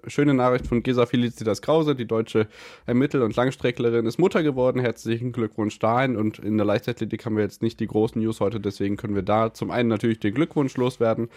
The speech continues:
und auf der anderen Seite noch den Hinweis, dass am Wochenende auch die Diamond League bei Sky wieder startet, Benni.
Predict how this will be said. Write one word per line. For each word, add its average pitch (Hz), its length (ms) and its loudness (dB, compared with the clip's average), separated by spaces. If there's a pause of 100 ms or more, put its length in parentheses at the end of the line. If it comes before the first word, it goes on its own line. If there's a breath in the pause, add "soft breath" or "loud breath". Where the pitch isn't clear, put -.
(280 loud breath)
und 110 120 0
auf 101 120 2
der - 100 -4
anderen 104 220 0
Seite 98 260 0
noch 98 180 -2
den 95 160 -2
Hinweis, 117 340 0
dass 104 120 -4
am 92 120 -2
Wochenende 87 440 -4
auch 80 120 -6
die 90 120 -8
Diamond 123 400 4
League 104 180 -2
bei 85 140 -2
Sky 80 280 -6
wieder - 200 -10
startet, - 380 -14
Benni. - 260 -12